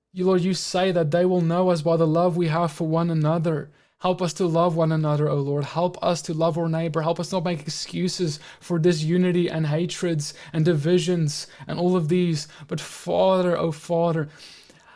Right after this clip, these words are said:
help us to be restored back to one another so that there can be unity. And I even pray amongst the leaders in Christianity and believers, anyone who be-, any leaders of ministries,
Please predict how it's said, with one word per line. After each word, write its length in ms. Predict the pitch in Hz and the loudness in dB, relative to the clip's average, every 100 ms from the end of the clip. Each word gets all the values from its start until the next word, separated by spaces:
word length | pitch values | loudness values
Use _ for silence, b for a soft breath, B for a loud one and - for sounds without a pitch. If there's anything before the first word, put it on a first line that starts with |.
| B | B
help 500 | - - 196 185 - | -18 -4 -2 -2 -2
us 220 | - 170 - | -2 -2 -4
to 160 | 180 | -6
be 360 | 165 170 165 151 B _ | -4 -2 -4 -8 B _
restored 880 | - 151 - - - 180 185 180 160 | -4 -2 -2 -8 -2 2 4 2 2
back 280 | 160 165 156 | 2 0 0
to 140 | 180 | -2
one 220 | 156 151 | 0 0
another 480 | 151 143 143 139 139 | 0 0 -2 -2 -4
so 280 | - - 160 | -6 -4 -2
that 200 | 156 156 | -2 -2
there 120 | 160 | -6
can 300 | 151 - 156 | -8 -8 -6
be 100 | 151 | -4
unity. 600 | 151 147 151 151 143 127 B B - | -4 -2 -2 -2 -6 -8 B B -4
And 80 | 160 | 0
I 140 | 190 | 0
even 260 | 190 190 170 | 2 0 0
pray 380 | - 175 180 | 0 2 4
amongst 400 | 170 160 175 151 | 4 2 2 0
the 80 | 165 | -2
leaders 680 | 151 147 156 185 190 185 - | 0 0 2 2 2 2 2
in 140 | 160 | -2
Christianity 840 | 151 160 147 160 160 170 165 170 165 | -2 -4 -4 0 0 2 0 0 -2
and 220 | 151 151 | 0 0
believers, 880 | 151 147 147 175 175 165 165 160 - - | 2 0 2 2 2 2 2 0 -2 -4
anyone 380 | 185 190 180 | -2 0 2
who 100 | 170 | 0
be-, 180 | 156 - - | 0 -4 -2
any 180 | 190 190 | 0 2
leaders 680 | 165 156 165 180 175 151 - B B - | 2 2 2 2 0 -2 -6 B B -2
of 200 | 160 151 | 0 2
ministries, 840 | 160 180 175 - 160 165 160 | 2 2 0 -4 -4 -2 -2